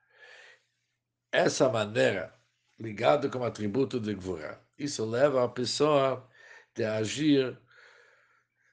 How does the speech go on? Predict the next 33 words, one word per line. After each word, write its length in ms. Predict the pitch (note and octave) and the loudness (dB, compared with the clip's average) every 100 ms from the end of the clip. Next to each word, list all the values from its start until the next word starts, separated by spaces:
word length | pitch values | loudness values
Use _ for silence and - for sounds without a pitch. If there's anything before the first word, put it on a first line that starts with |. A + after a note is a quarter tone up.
| _ | _
de 100 | A2 | -4
forma 480 | G#2 - D3 C#3+ C3+ | -2 2 4 4 0
consistente 1160 | - - G3+ G#3 - F3+ D3+ - D#3+ E3+ D3 D#3 | 0 4 4 4 0 -2 -2 0 2 0 0 -6
com 240 | - C#3 | -4 -6
seu 300 | B2 C#3 C3 | 2 2 2
caráter 640 | - A#2 A2 D3 D3+ D3+ | 2 2 4 4 4 2
de 100 | B2+ | 0
limitação. 760 | B2+ A#2+ A#2+ A2 G2+ - - - _ _ _ _ _ | -2 -4 -6 -8 -8 -8 -12 -16 _ _ _ _ _
Se 220 | - - | -16 -8
vê 140 | C3+ F3+ | -2 0
limitações 840 | E3 D3+ D3 B2+ A#2+ C3+ B2 A2+ | 0 -2 -2 -2 -2 -4 -4 -6
em 100 | G#2+ | -8
tudo, 340 | G2 F2+ - _ _ _ _ _ _ _ _ _ _ _ _ _ - _ - | -8 -10 -10 _ _ _ _ _ _ _ _ _ _ _ _ _ -20 _ -12
ele 160 | A2 G#2 | -8 -2
dá 180 | B2 | -2
tzedakah 640 | A2+ - A2+ G2+ B2 A2 F#2 - _ _ _ | -2 -4 -4 -2 0 0 -2 -12 _ _ _
cumprindo 460 | G#2+ G2 A2 G#2 G2+ | -12 -10 -12 -10 -8
seu 240 | - G2+ | -6 -4
dever, 480 | A2+ B2+ D3+ C#3+ C#3 _ _ _ _ - - - - - | -2 2 2 2 -2 _ _ _ _ -20 -20 -20 -20 -2
Ele 240 | D3+ A2 | -2 0
estuda 480 | G#2+ G2+ - B2+ G#2 | -6 -6 -6 -4 -4
conforme 420 | G2+ G2 G#2+ G2+ | -6 -6 -6 -4
seu 200 | G2 A2 | -6 -6
dever, 280 | G#2+ G#2+ G#2 | -4 -2 -4
conforme 300 | G2+ G2+ G#2 | -4 -8 -10
sua 220 | G2 G#2 | -6 -4
obrigação, 640 | G#2+ A2+ A2 B2 - D#3 D3 | -4 -4 -4 -4 -4 -6 -6
e 80 | C#3+ | -6
cumpre 360 | E3 D3 D#3 | -8 -6 -2
as 120 | D3+ | -2
mitzvot 480 | B2 C3+ - D3+ D3+ | -4 -10 -4 -4 -4
em 40 | D3 | -6
geral, 640 | C3+ D#3 D#3+ F3 F#3+ - | -2 0 2 2 -2 -8